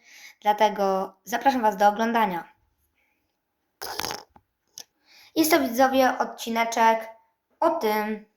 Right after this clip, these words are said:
że ulepszam moje nowe studio. Jak wiecie, nie mam tutaj zbyt dużo rzeczy i wszystko jest puste, dlatego byłem w pewnym sklepie, który nazywa się Auchan. Nie jest to reklama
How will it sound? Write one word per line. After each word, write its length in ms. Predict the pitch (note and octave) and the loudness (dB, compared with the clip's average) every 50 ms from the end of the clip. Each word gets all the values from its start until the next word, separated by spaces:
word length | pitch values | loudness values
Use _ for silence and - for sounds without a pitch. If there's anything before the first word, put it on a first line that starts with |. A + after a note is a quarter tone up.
| _ _ - - - - _ _ _ _ _ _ _ | _ _ -10 -10 -10 -12 _ _ _ _ _ _ _
że 400 | - G#3 G#3 G#3+ G#3+ - C#4+ - - - | -16 -2 2 4 6 6 6 4 0 -2
ulepszam 640 | B3+ C4+ C4 A#3 - - - G#3+ G#3 G#3 G3+ - - _ _ _ _ _ _ _ _ _ _ | -2 0 0 0 0 -2 0 0 0 0 -2 -8 -14 _ _ _ _ _ _ _ _ _ _
moje 560 | A#3 A#3+ B3 A#3+ A#3+ A3+ A3+ A3 A3+ A3 - - - | -6 -6 -4 -2 0 2 2 2 0 -2 -6 -14 -6
nowe 320 | G#3 G#3 G3+ F#3+ G3 G3 F#3+ | -2 -2 0 2 0 -2 -2
studio. 600 | - - - - B3+ B3+ G3 F3+ F3 E3+ F3 - - _ - - - - - _ _ | -4 -8 -8 -4 -4 -2 -2 -2 -2 -4 -4 -8 -14 _ -20 -20 -20 -20 -20 _ _
Jak 200 | - C#4 C#4 C4+ | 4 4 4 6
wiecie, 520 | C4 C#4+ C#4+ C#4+ C#4+ - D4 C4 C4 B3+ B3+ | 4 2 2 2 2 2 4 4 4 2 0
nie 200 | A#3 B3 C4+ C#4 | 0 2 4 4
mam 160 | B3+ A3 A3 | 4 2 0
tutaj 200 | - G#3 G3+ G3 | -2 -2 -2 -2
zbyt 260 | F3 F3+ G3 F#3+ F3 | -4 -8 -10 -10 -10
dużo 280 | F3+ G#3 G3+ F#3+ G3 G3 | -10 -10 -8 -6 -6 -6
rzeczy 500 | G3 F#3+ F#3 - - - B3 C#4 D4 D4 - - _ _ _ _ _ _ _ _ _ _ | -6 -8 -10 -10 -10 -6 -4 -4 -4 -6 -10 -18 _ _ _ _ _ _ _ _ _ _
i 320 | - A3 G#3+ F3+ - - - - | -10 -8 -8 -8 -10 -10 -14 -6
wszystko 300 | - C#4 C#4 - - A#3 | -4 -4 -2 -2 -2 -4
jest 180 | A#3 - - | -4 -4 -8
puste, 380 | - G#3+ - - - B3+ C#4 C4+ | -8 -8 -8 0 6 8 8 8
dlatego 440 | A#3+ A3+ A3+ - A3 G#3 G3+ G3+ G3 | 8 2 0 0 0 2 2 2 2
byłem 540 | G3 A#3 C4+ D4 D4 D4 D4 D4+ D4+ D4+ - - - - - _ _ | 0 0 2 4 4 4 4 0 -2 -6 -12 -16 -20 -20 -20 _ _
w 80 | _ | _
pewnym 420 | _ - A#3 A3 G#3+ A3 A3 A3 G#3+ | _ -2 -2 -2 -2 -2 -4 -4 -4
sklepie, 760 | - - - C#4 C#4 C#4+ C#4+ C#4+ C#4+ C4+ B3+ C4 B3+ C4 C4 C4 - - _ _ _ | -6 -6 2 6 6 6 6 6 2 2 4 4 4 4 2 -2 -10 -20 _ _ _
który 320 | _ - B3 A#3 A3+ G#3+ | _ -12 -10 -8 -8 -4
nazywa 320 | G3+ G3+ G#3+ G#3+ G3 G#3 | -2 -2 -4 -4 -6 -10
się 220 | - - - F#3+ - - | -12 -12 -14 -14 -10 -2
Auchan. 560 | - B3+ C#4 C4+ - C#4+ C4 C4 C4 B3+ B3+ B3 | 0 2 2 4 4 4 4 4 4 2 -2 -2
Nie 180 | B3+ B3+ A#3 | -4 -4 -4
jest 180 | A3+ - - - | -4 -6 -6 -4
to 220 | G3 F#3 F#3+ F#3+ G3+ | -4 -4 -4 -4 -4
reklama 680 | G3 G#3+ A#3 - - A#3+ A3+ A#3 A3+ A3 G#3+ G#3+ G#3+ | -2 -2 -4 0 2 4 4 4 6 4 4 4 2